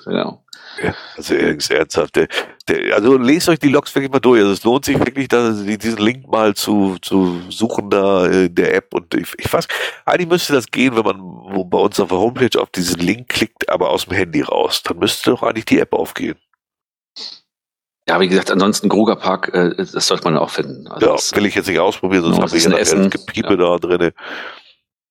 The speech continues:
Speaker 1: Genau.
Speaker 2: Probiert's mal aus, also es ist wirklich ein beeindruckend schlechter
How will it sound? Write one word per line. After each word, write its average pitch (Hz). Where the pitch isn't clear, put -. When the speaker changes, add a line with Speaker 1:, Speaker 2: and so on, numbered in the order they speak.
Speaker 1:
Genau. -
Speaker 2:
Probiert's 127
mal 107
aus, 113
also 107
es 101
ist 107
wirklich 107
ein 92
beeindruckend 87
schlechter 76